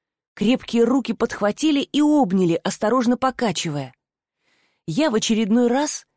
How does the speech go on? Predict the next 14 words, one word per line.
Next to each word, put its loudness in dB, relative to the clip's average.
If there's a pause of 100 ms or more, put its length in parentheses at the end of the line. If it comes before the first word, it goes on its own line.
(180)
Растерянно 0
взмахнула 0
руками 0 (240)
и 0
уцепилась 0
за 0
хлопковую -2
материю 0
на 0
мужской -2
груди. -2 (1080)
Тш. -12 (540)
Над -2
самым 0